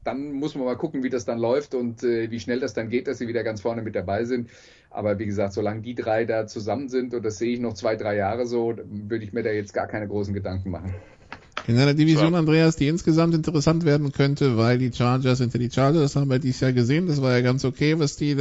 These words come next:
Speaker 2: was die da gebracht haben. Ähm, Broncos, man sagt ja weiterhin einen Quarterback davon entfernt, äh, da mitzuspielen, und die Raiders, die jetzt zu, anscheinend zur nächsten Außenstelle der Patriots werden.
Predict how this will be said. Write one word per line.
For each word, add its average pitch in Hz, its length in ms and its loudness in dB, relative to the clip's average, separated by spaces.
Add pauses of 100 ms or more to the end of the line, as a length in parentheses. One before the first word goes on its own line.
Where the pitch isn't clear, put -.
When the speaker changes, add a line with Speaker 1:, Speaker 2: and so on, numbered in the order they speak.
Speaker 2:
was 139 160 2
die 156 80 0
da 135 140 2
gebracht 143 400 0
haben. 139 280 4 (520)
Ähm, 143 420 6
Broncos, 165 760 6
man 135 160 0
sagt 143 220 4
ja 143 100 4
weiterhin 151 340 4
einen 147 200 0
Quarterback 147 420 4
davon 135 260 2
entfernt, 135 540 2
äh, 151 180 -2
da 131 140 4
mitzuspielen, 156 720 2
und 165 300 0
die 170 100 4
Raiders, 165 480 6
die 147 160 0
jetzt 160 260 -2
zu, 151 120 0
anscheinend 156 400 2
zur 156 80 4
nächsten 151 400 -2
Außenstelle 147 480 6
der 143 100 6
Patriots 139 380 0
werden. 85 180 -2